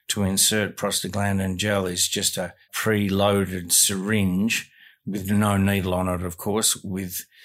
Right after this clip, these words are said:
a, a few mils of prostaglandin gel and just doing an internal examination and squirting the contents of the syringe in next to the cervix, whereas to put a balloon in is obviously a lot more fiddly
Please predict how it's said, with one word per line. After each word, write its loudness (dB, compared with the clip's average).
a, -2
a -8
few 2
mils 4
of -8
prostaglandin -2
gel 0
and -2
just -2
doing 2
an 2
internal 0
examination 0
and -2
squirting 2
the 0
contents 0
of -4
the -4
syringe 0
in 4
next 2
to -2
the -4
cervix, 2
whereas -2
to -2
put -4
a -2
balloon 0
in 0
is -2
obviously -2
a -2
lot -2
more -2
fiddly -2